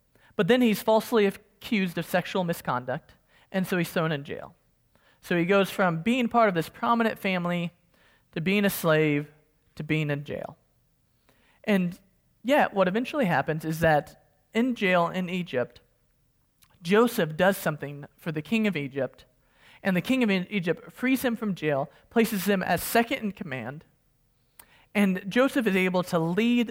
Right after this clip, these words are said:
the, uh, Egypt at a time when his leadership was desperately needed, 'cause there was a severe famine in the land, and Joseph knew it was coming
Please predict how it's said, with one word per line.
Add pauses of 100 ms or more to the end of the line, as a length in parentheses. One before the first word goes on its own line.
(140)
the, (300)
uh,
Egypt (120)
at
a
time
when
his
leadership
was
desperately
needed,
'cause
there
was
a
severe
famine
in
the
land, (360)
and
Joseph
knew
it
was
coming